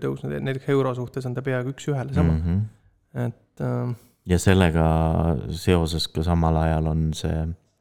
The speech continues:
Speaker 2: Circle tulnud nüüd uue tootega välja. Et neil on nüüd, äh, euro stabiilsusraha, mille
Speaker 1: Mhm.
Speaker 2: ticker on euro C.
Speaker 1: Okei.
Speaker 2: Et siiamaani oli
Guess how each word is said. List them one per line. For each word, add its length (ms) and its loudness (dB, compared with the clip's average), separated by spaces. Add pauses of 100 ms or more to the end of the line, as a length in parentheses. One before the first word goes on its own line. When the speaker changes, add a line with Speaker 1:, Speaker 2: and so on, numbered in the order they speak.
(320)
Speaker 2:
Circle 560 0
tulnud 380 2
nüüd 180 -2
uue 240 4 (300)
tootega 480 -2
välja. 320 -2 (680)
Et 140 -4
neil 240 2
on 100 2
nüüd, 400 -2
äh, 380 -2 (240)
euro 760 2
stabiilsusraha, 920 -4 (560)
mille 220 0
Speaker 1:
Mhm. 220 -2
Speaker 2:
ticker 380 2
on 200 2
euro 420 4
C. 300 0 (500)
Speaker 1:
Okei. 440 -2 (1600)
Speaker 2:
Et 120 -4
siiamaani 600 2
oli 640 0